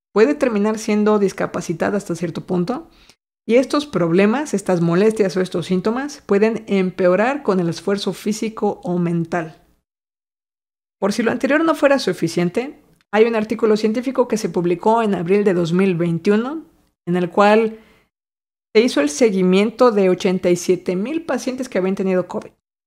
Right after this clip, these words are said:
Después de los treinta días de haber sufrido esta enfermedad y recuperarse, se vio cómo les iba en la vida, literalmente, y se comparó su letalidad contra la base de datos de los Estados Unidos, la base de datos federal.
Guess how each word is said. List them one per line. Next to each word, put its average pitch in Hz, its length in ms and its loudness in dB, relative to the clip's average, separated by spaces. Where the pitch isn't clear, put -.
Después 196 300 0
de 349 80 0
los - 540 0
treinta 214 360 4
días 214 360 4
de 185 80 2
haber 175 160 0
sufrido 170 360 -2
esta 170 160 -2
enfermedad 214 460 2
y 208 100 4
recuperarse, 180 1000 -2
se 180 100 2
vio 240 440 4
cómo 240 220 4
les 202 180 -2
iba 214 160 6
en 190 80 4
la 175 100 2
vida, 196 260 4
literalmente, 180 1000 0
y 214 120 -2
se 214 180 -2
comparó 240 840 4
su - 240 -4
letalidad 185 800 0
contra 185 420 0
la 175 140 2
base 214 280 2
de 190 140 2
datos 190 400 0
de 175 120 0
los 165 280 -4
Estados 180 380 -2
Unidos, 202 320 0
la 180 100 -2
base 185 220 -2
de 175 100 2
datos 180 380 -2
federal. 175 640 -6